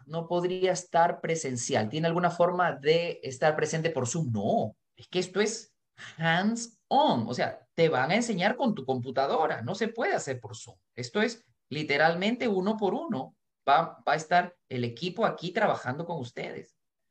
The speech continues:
O sea, es, yo vendría desde Tampa, tranquilamente. O sea, es un día que, que vas a tener ya una máquina de trabajo para ti. Imagínate una persona repartiendo flyers en un semáforo veinticuatro horas. Eso es, eso es Facebook ahora.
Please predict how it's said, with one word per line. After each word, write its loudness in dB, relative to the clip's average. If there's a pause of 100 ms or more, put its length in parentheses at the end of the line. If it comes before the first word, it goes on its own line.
(380)
O -20
sea, -4
es, -8 (360)
yo 4
vendría 4
desde 2
Tampa, 0 (400)
tranquilamente. 2 (400)
O -20
sea, -12 (920)
es -16
un -4
día 0
que, -8 (440)
que -2
vas 6
a 0
tener -2
ya 0 (340)
una 2
máquina 2
de -6
trabajo 0
para -2
ti. -12 (920)
Imagínate -4
una 2
persona 0
repartiendo 0
flyers 4
en -6
un -4
semáforo 2
veinticuatro 2
horas. -2
Eso -8
es, -2
eso 0
es -6
Facebook -4
ahora. -2